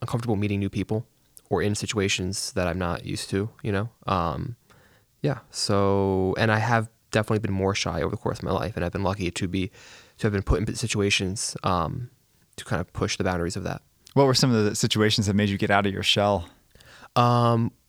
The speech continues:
Speaker 1: well, like, when I taught, I taught martial arts for a number of years, and, um, you can't really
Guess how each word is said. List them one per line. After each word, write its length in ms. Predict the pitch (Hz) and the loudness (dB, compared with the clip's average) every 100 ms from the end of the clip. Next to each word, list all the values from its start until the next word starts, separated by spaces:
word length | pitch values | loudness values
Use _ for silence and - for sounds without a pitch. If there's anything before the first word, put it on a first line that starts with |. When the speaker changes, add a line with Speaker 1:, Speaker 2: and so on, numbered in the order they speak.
| _ _ | _ _
Speaker 1:
well, 320 | 135 120 104 - | 2 4 4 2
like, 180 | 110 113 | -2 0
when 100 | 104 | 0
I 40 | |
taught, 180 | - - | 2 0
I 40 | |
taught 180 | 113 117 | 2 0
martial 260 | 101 - 98 | 0 0 -2
arts 120 | - | 0
for 80 | 101 | -2
a 20 | |
number 160 | 98 | 0
of 100 | 98 | 0
years, 380 | 104 92 107 - - - | 0 0 -2 -6 -10 -6
and, 440 | - 101 95 95 - | -2 0 0 -2 0
um, 340 | 95 92 98 | 0 0 0
you 100 | 104 | -4
can't 380 | - - 110 - | -6 -2 -2 0
really 540 | 98 98 101 104 123 | -2 0 2 0 -2